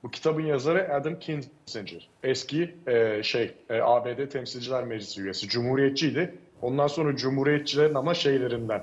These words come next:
hani daha liberallere yakın olan, şimdi, e, tam zamanlı yorumcu, e, Demokrat haber kanallarında. Kitabında şöyle bir anıdan bahsediyor. Beyaz Saray'da oturuyorlar. İşte Ulusal Güvenlik Danışmanı var. Sanırım,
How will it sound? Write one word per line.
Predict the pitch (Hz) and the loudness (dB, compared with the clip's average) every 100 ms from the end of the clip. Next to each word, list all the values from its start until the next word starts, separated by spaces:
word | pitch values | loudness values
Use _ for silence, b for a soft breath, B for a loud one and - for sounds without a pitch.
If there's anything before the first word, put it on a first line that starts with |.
| - | -6
hani | 107 104 98 - _ - | -8 -6 -8 -16 _ -2
daha | 120 117 | 0 2
liberallere | 127 131 131 127 123 131 131 | 2 2 2 2 0 0 0
yakın | 113 113 | 0 -2
olan, | 110 185 | -2 -2
şimdi, | 202 143 127 156 - - - _ - | -2 -6 -2 -2 -4 -8 -20 _ -2
e, | 117 117 | 2 2
tam | - 156 131 | 4 2 2
zamanlı | 120 127 185 | -2 0 0
yorumcu, | 175 151 135 120 107 - - 113 | 2 2 2 -2 -4 -8 -14 -6
e, | 110 101 98 98 92 71 73 101 | -4 -2 -2 -2 -4 -4 -4 0
Demokrat | 120 120 123 113 - - - | 2 2 2 0 -2 -16 -4
haber | 107 120 113 - - | 0 4 4 2 -6
kanallarında. | 120 107 98 98 95 101 185 - B B B _ _ _ | -4 -4 -4 -6 -6 -4 -4 -4 B B B _ _ _
Kitabında | - 170 175 196 208 | -4 0 2 2 2
şöyle | 190 180 170 | 4 2 4
bir | |
anıdan | 170 156 156 160 | 2 2 2 0
bahsediyor. | 139 110 113 98 101 | 0 -2 -6 -8 -2
Beyaz | 131 156 | 2 2
Saray'da | 160 185 160 135 | 2 0 2 2
oturuyorlar. | 123 - 190 170 170 208 - - _ _ _ _ | -2 -2 0 2 2 -2 -10 -20 _ _ _ _
İşte | 117 107 | -6 -6
Ulusal | 139 143 156 160 147 | -2 0 2 2 2
Güvenlik | 151 147 147 139 - | 2 2 -2 -6 -2
Danışmanı | 135 123 127 117 110 | -2 -2 -2 -2 0
var. | 139 | -2
Sanırım, | - 127 131 135 | -2 -2 0 -2